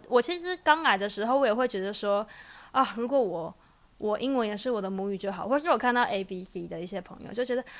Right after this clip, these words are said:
好羡慕他们，他们会讲中文，会讲英文，然后都是母语等级，也太令人羡慕了吧。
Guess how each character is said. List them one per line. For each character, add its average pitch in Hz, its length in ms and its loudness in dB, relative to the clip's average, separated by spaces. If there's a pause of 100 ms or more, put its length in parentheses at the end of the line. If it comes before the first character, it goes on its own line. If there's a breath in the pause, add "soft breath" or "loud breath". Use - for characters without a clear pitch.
好 247 180 0
羡 349 220 -2
慕 370 140 -2
他 349 180 2
们， 339 140 0
他 330 100 2
们 320 100 2
会 320 140 4
讲 220 220 0
中 262 180 0
文， 226 160 -2
会 262 100 -2
讲 226 220 -4
英 202 220 -6
文， 190 120 -6
然 175 100 -8
后 196 140 -6
都 220 200 0
是 240 120 -4
母 190 300 -2
语 175 140 -6
等 160 240 -10
级， 175 160 -10
也 165 100 -8
太 202 220 -8
令 196 160 -6
人 180 120 -10
羡 185 160 -8
慕 175 220 -10
了 - 80 -12
吧。 - 180 -12